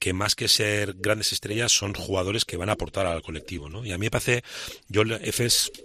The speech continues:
es un interrogante de esos equipos que me interesa ver mucho, porque sí que tengo la sensación que, que, que va, que, que va a cambiar algo, ¿no? No va a ser el mismo Efes de antes, ¿no?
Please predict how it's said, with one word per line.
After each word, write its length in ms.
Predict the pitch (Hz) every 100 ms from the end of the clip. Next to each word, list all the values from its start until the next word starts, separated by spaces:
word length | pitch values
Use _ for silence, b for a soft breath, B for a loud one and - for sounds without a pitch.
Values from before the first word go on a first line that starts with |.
| - _
es 180 | - -
un 100 | 123
interrogante 800 | 123 123 120 113 127 - 127 123
de 180 | 113 107
esos 160 | 113
equipos 380 | 104 110 135 - _
que 240 | - 95
me 140 | 95 98
interesa 460 | 98 - 104 -
ver 140 | 113 113
mucho, 440 | 110 - - 165 B B B B B
porque 260 | - 92 -
sí 140 | -
que 120 | 131
tengo 180 | 147 123
la 80 | 104
sensación 560 | - 98 92 - 123 135
que, 540 | - 92 87 82 82
que, 360 | - 85 80 82
que 120 | -
va, 140 | 95 95
que, 360 | - 92 82 78
que 120 | -
va 80 | 110
a 20 |
cambiar 300 | 123 110 95
algo, 180 | 82 80
¿no? 160 | 87 104
No 140 | 110
va 60 | 113
a 40 |
ser 180 | - 98
el 100 | 87
mismo 200 | 90 87
Efes 260 | 85 80 76
de 80 | 80
antes, 320 | 78 - 73
¿no? 140 | 104